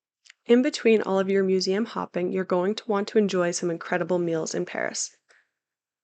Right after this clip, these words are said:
Parisians take mealtime very seriously, and you'll notice this because cafes and bistros are everywhere. It's truly a way of life.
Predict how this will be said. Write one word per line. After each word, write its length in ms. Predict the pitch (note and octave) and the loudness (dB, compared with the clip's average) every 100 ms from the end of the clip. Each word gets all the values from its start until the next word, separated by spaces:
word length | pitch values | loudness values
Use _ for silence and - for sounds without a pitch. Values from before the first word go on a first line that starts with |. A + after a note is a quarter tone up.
| _ | _
Parisians 580 | - A3 G3+ G#3+ C#4 E4+ | 4 6 6 4 0 -2
take 260 | - G#3 G3 | 0 0 2
mealtime 440 | F#3 E3 F#3+ F3+ | 2 2 0 0
very 260 | E3+ E3+ F3 | 0 2 2
seriously, 680 | - D#3+ F#3+ - - - - | 0 -2 -4 -2 -2 -4 -6
and 140 | F#3+ F#3 | -2 0
you'll 120 | F#3+ | 2
notice 360 | F#3 F3+ G3+ - | 2 2 0 0
this 200 | A#3 - | -2 0
because 320 | F#3+ F#3+ F#3 | -2 -2 -2
cafes 460 | - F#3+ F#3+ G3 | -2 -2 0 0
and 140 | G#3 F#3+ | 2 0
bistros 420 | F#3 - F3+ F3 | -2 -2 -2 -2
are 200 | - E3+ - | -2 -2 -2
everywhere. 560 | E3+ - E3 E2+ F2+ - _ - - _ _ _ | -4 -2 -4 -4 -6 -10 _ -20 -20 _ _ _
It's 300 | - F#3 - | -6 -4 -6
truly 320 | - - G#3 F#3+ | -4 2 4 4
a 80 | |
way 160 | F3+ E3+ | 4 2
of 120 | D#3+ | 0
life. 360 | F2+ - - | 0 -2 -4